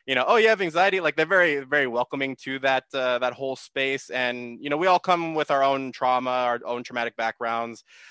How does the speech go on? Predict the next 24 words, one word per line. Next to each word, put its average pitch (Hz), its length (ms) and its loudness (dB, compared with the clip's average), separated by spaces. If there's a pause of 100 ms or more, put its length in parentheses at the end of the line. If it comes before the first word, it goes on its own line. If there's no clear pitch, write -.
(280)
And, 139 340 2
uh, 135 420 4
yeah, 160 140 2
Andrew, 143 460 -2
thank 208 160 -2
you 226 80 -8
so 220 80 -6
much 202 160 -2
for 170 80 -6
being 156 240 0
on 143 180 4
here. 139 180 -2
I 127 120 2
really 151 260 -2
appreciate 135 560 -6
that. 127 300 0
And 139 240 -4 (320)
could 214 100 -6
you 311 100 -6
kind 311 160 2
of - 100 2
talk 233 260 2
us 214 280 -4
through, 180 680 -2